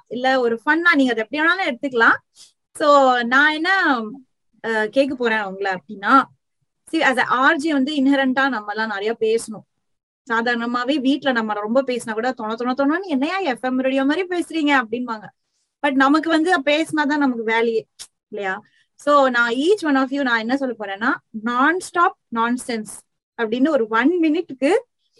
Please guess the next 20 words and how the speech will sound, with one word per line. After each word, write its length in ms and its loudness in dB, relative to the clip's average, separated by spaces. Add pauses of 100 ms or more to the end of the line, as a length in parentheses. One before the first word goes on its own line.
(460)
நீங்க 400 4
உங்க 240 4
டீம்ல 320 0
இருந்து 220 0
யாராவது 460 4
ஒருத்தரை 360 0 (1040)
பேச 320 -2
வைக்க 160 -2
போறீங்க. 300 -4 (920)
அதாவது 560 2
சம்பந்தா 460 4
சம்பந்தம் 360 4
இல்லாம 260 0
பேசலாம். 460 -6 (720)
ஓகேவா? 360 -2 (680)
அஹ், 340 -4 (120)
பட-, 240 0
அதாவது 440 2 (420)
படைக்கிறவன்லாம் 680 4
படையப்பாவா, 600 4